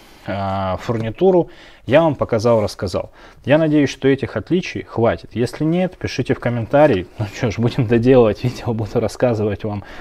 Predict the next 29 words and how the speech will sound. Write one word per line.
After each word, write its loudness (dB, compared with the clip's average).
про 6
стежки, -2
буду 0
мерить -2
её -4
с -12
рулеткой. 0
Но -10
опять, -8
погрешность 0
производства 0
действительно -4
может -2
быть. -4
Она -4
действительно -6
может -6
присутствовать. -8
От -12
партии 0
к -10
партии 2
ш-, -12
какие-то 0
мелкие -2
части -4
в -12
сумках -6
может -2